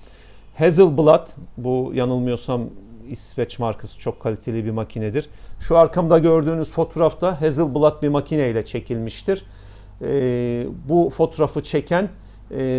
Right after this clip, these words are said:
değerli üstadım, fotoğraf sanatçısı Adem Sönmez'dir. E, tanımıyor olabilirsiniz. Herkes, e, fotoğrafçıları tanıyacak diye bir şey yok. İnternetten bakarsınız fotoğraf sanatçısı Adem Sönmez kimmiş.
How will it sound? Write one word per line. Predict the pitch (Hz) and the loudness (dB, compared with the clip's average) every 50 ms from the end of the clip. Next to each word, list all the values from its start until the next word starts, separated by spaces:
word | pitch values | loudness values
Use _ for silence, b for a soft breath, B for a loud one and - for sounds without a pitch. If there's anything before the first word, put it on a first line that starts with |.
| 113 | 2
değerli | 127 147 147 151 151 151 151 143 147 156 151 - | 4 6 8 8 8 8 6 4 4 2 2 0
üstadım, | 143 127 - - - 151 143 135 123 139 139 | -2 -6 -6 0 4 6 6 6 4 2 -2
fotoğraf | - - 135 131 - 135 139 139 135 | -2 -4 -4 -4 -2 0 0 0 0
sanatçısı | - - 139 135 127 120 - - - - - 165 - - | 0 -2 -2 0 0 -2 -4 -10 -12 -6 -4 -4 0 4
Adem | 127 127 123 123 135 143 143 135 | 6 6 6 6 4 2 2 0
Sönmez'dir. | - - 160 143 143 143 131 120 113 104 95 120 160 180 - b b b b b b b - | -4 -2 -2 0 0 2 0 0 0 -2 -4 -6 -6 -6 -8 b b b b b b b -8
E, | 131 143 - | -6 -6 -4
tanımıyor | - - 170 156 147 143 135 127 | 0 0 2 2 4 4 4 4
olabilirsiniz. | 131 131 131 131 123 127 131 127 120 - - 117 110 - - | 4 4 2 2 2 2 0 0 -2 -2 -6 -8 -6 -4 -2
Herkes, | 127 123 - - 127 - - - - | -2 -2 -2 -2 -8 -8 -8 -14 -14
e, | - - 127 127 123 | -10 -8 -6 -6 -6
fotoğrafçıları | 113 - 123 117 - - 127 120 - - 117 120 117 107 - | -6 -6 -6 -6 -2 -2 -2 -2 -2 -4 -4 -2 -2 -2 -4
tanıyacak | - 123 117 117 104 117 117 107 - - | -6 -6 -6 -6 -4 -4 -6 -6 -6 -6
diye | 120 113 104 | -6 -6 -6
bir | 98 | -6
şey | - - 120 117 131 | -6 -6 -6 -4 -4
yok. | 175 196 - - b b b b b b | -6 -8 -8 -12 b b b b b b
İnternetten | 123 131 - 156 139 139 139 120 - 151 143 139 | -8 -6 -2 -2 -2 0 -2 -4 -4 -4 -2 0
bakarsınız | 135 127 - 135 123 113 - - 113 107 - | 0 -2 0 0 -2 -2 -2 -8 -12 -12 -10
fotoğraf | - 131 120 - - 123 120 - | -8 -8 -8 -6 -4 -4 -4 -4
sanatçısı | - 123 117 107 - - - - 117 | -4 -6 -6 -8 -8 -10 -6 -2 0
Adem | 113 110 113 113 107 | 0 0 -2 -4 -6
Sönmez | - - 117 110 113 127 127 - - | -6 -8 -8 -6 -6 -6 -8 -8 -10
kimmiş. | - 131 110 98 101 160 - - - | -8 -8 -8 -8 -8 -10 -12 -14 -18